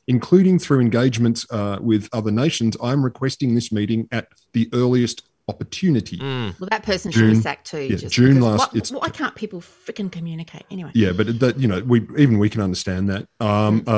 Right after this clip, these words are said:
Speaker 1: a letter directly to Hunt on June thirty, Pfizer had said to him, "The potential to supply millions of vaccine doses by the end of twenty twenty."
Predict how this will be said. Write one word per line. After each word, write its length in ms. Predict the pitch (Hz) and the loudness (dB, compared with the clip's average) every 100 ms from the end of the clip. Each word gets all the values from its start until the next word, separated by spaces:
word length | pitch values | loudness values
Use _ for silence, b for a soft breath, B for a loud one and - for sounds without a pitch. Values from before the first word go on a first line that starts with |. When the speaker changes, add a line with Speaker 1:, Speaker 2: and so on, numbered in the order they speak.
| 104 | 4
Speaker 1:
a 20 | |
letter 220 | 113 127 | 4 4
directly 340 | 113 117 123 117 | 4 2 2 0
to 60 | 110 | 0
Hunt 220 | 139 165 | 0 2
on 120 | 113 | 2
June 200 | 117 117 | 2 0
thirty, 380 | - 117 156 214 | 2 0 0 -2
Pfizer 640 | - 120 110 120 110 101 - | -2 0 2 2 0 -2 -6
had 160 | 104 | -6
said 220 | - 135 131 | 0 0 0
to 60 | |
him, 280 | 110 123 196 b b - | 0 0 0 b b -6
"The 60 | |
potential 480 | 147 147 208 247 285 | -4 -2 0 0 0
to 100 | 233 | -4
supply 540 | - 156 120 110 113 113 | -4 -2 0 0 0 0
millions 540 | 120 190 202 127 101 | 4 4 6 6 4
of 160 | - 98 | 0 -2
vaccine 460 | 110 - - 107 | -2 -2 -2 0
doses 320 | 104 101 - 95 | 0 -2 -4 -4
by 160 | 101 | -4
the 120 | 98 101 | -2 -2
end 120 | 98 | -4
of 80 | 92 | -6
twenty 260 | 101 92 | -8 -8
twenty." 400 | - 131 165 247 | -8 -4 -2 -4